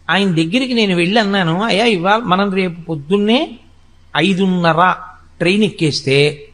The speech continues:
తాడేపల్లిగూడెం వెళ్ళిపోతాం. మీ ఇల్లు దగ్గరేగా, పవర్ ప్యాట్ స్టేషన్ వెనకాతలే. కాబట్టి మనం పవర్ ప్యాట్ స్టేషన్లో ఎక్కేద్దాం, ప్యాసింజర్ కాబట్టి. అంటే ఆయన అన్నాడు, "కష్టం అండి," అన్నాడు.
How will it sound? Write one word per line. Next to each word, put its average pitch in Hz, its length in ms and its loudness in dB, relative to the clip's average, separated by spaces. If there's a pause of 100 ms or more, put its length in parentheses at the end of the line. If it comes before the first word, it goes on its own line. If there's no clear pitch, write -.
(120)
తాడేపల్లిగూడెం 175 580 0
వెళ్ళిపోతాం. 143 380 -8 (720)
మీ 202 100 2
ఇల్లు 226 220 2
దగ్గరేగా, 254 540 0
పవర్ 202 280 -2
ప్యాట్ 247 240 -2
స్టేషన్ 226 440 -8
వెనకాతలే. 196 520 -6 (280)
కాబట్టి 208 220 -2
మనం 196 200 -2
పవర్ 175 300 0
ప్యాట్ 254 240 0
స్టేషన్లో 190 520 -4
ఎక్కేద్దాం, 156 440 -4
ప్యాసింజర్ 151 540 -4
కాబట్టి. 110 340 -12 (920)
అంటే 185 140 -4 (120)
ఆయన 190 240 0
అన్నాడు, 208 680 0 (600)
"కష్టం 233 360 0
అండి," 220 200 2
అన్నాడు. 143 280 -6